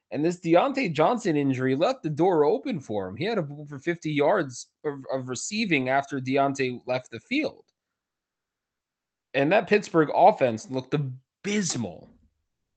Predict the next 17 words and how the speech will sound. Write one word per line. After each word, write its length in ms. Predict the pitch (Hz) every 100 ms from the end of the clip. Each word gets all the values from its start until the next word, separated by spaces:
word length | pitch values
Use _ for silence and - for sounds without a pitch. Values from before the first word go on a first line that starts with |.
| _ _
Like, 380 | 156 139 139 - 98
Pittsburgh's 520 | - 180 - 185 170
offense 420 | 165 165 175 156 143
and 100 | 131
the 60 |
Bengals' 440 | 120 139 147 127 113
offense, 540 | 104 110 104 104 - _ _ _ _ _
two 220 | - 185
of 140 | 151
those 240 | 139 131 131
A 160 | 135
F 100 | 123
C 220 | - 135 120
North 320 | 131 151 -
teams, 240 | 117 104
just 240 | 110 - - -
horrendous. 1200 | - - 123 117 131 180 196 113 - - -